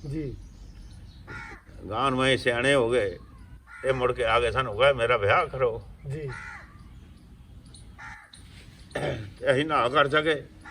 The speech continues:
Speaker 1: ਜੀ।
Speaker 2: ਤੇ ਫੇਰ ਸਾਡੇ ਕੋਲ ਕਮਾਈ ਕਿਹੜੀ ਆ ਵੀ ਗਰੀਬੀ ਦਾ ਵਾਹੀ ਆ।
Speaker 1: ਜੀ।
Speaker 2: ਤੇ ਇਸ ਕਰਕੇ ਮੈਨੂੰ ਫੇਰ ਮਹਾਰਾਜ ਨੇ ਫੇਰ ਕਿਹਾ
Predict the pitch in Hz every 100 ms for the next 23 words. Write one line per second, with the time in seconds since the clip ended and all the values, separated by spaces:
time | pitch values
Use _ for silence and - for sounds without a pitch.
0 | - 123 135 123 - - - - - -
1 | - - - 98 117 131 127 123 139 156
2 | 156 143 113 131 147 147 156 151 139 120
3 | - - - - - - - - 117 131
4 | 139 139 127 143 107 - - - 151 143
5 | 135 - - - - - - - - -
6 | - - - - - - - - - -
7 | - - - - 131 135 131 131 101 107
8 | 98 90 - - - - 120 127 143 143
9 | 156 131 139 156 151 120 143 196 175 156